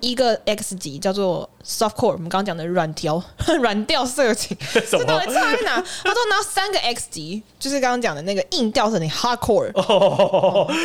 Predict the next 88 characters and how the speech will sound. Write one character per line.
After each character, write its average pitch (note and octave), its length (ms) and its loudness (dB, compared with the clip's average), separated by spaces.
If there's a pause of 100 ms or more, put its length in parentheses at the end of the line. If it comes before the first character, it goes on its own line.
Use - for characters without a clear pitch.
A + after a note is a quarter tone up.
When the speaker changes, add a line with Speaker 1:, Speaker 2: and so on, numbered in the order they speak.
(160)
Speaker 2:
我 D3+ 80 2
长 C#3 160 0
知 C#3+ 160 -6
识 C#3 280 -4
了。 A2 120 -2
Speaker 1:
我 A3 80 4
也 A3+ 60 4
长 F3 160 -2
知 F3 120 -4
识 F3 140 -2
了。 D3+ 100 2
Speaker 2:
哦。 D3 360 2
Speaker 1:
然 B3+ 80 2
后 D#4 40 0
结 - 80 0
果 F4 120 2
嘞， C#4 180 2
哦， A3+ 140 4
我 F#3 100 2
们 F#3+ 100 0
刚 B3+ 140 0
刚 D4+ 80 0
上 D#4 160 0
一 - 20 0
集 G#3 140 -2
把 F3+ 220 -2
那 A3 80 -6
个 A3 80 -2
日 B3+ 80 0
本 G3 120 0
讲 D3+ 140 -8
那 G3 80 -4
么 G3 80 2
透 G#3 160 0
彻， G3+ 140 0
但 A#3 120 0
是 A#3+ 80 -2
其 G#3 160 -6
实 F3+ 240 -6
美 F#3 220 0
国 G3 220 2
现 B3+ 200 0
在 B3 140 2
才 G#3+ 100 -4
是 G3+ 120 -4
A G#3 180 -2
片 G#3+ 140 0
的 F#3 40 -2
第 G3 200 -4
一 G#3 40 0
大 G3+ 160 0
产 D3 280 -6
国。 - 280 -12
Speaker 2:
没 D#3+ 80 0
错 G#3+ 160 2
啊， F3 240 2 (380)
日 A3 100 -2
本 D#3+ 120 2
是 F3+ 80 -2
第 F3 240 0
二。 C3 120 0 (360)
Speaker 1:
我 G3+ 220 2
目 D4 280 -2
前 G#3+ 160 -4
有 F3+ 60 -4
听 B3 160 -4
到 B3 120 2
大 A#3 200 0
部 A3+ 80 -10
分 G#3+ 180 -4
喜 F#3 100 -8
欢 F#3+ 140 -6
欧 A3+ 160 2
美 A3 180 -6
的 B2+ 140 -8
人， A#2 320 -10 (320)
他 A#3+ 140 0
们 A#3 100 -4
都 A#3 80 2
还 A3+ 180 -2
比 A#3 140 -2
较 G#3+ 100 0
喜 A3 80 -2
欢 F#3 140 0
日 G3 100 -4
本 - 300 -8
拍 D#3 280 -4
的。 - 140 -18